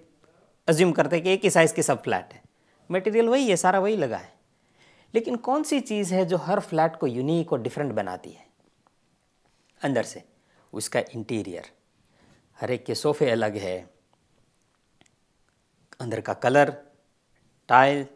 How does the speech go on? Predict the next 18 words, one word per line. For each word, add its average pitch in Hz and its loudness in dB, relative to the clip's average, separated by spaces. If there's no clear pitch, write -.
किसी 156 -2
ने 139 0
कस्टमाइज 143 2
करा 131 4
कर, 127 -4
तो - -8
उसका 180 0
इंटीरियर 220 4
जो 175 4
है 190 6
उसकी 180 -2
खूबसूरती 165 -6
बढ़ाता 147 2
है 170 4
या 185 4
उसको 185 -2
वो 190 2
यूनिक, 180 -2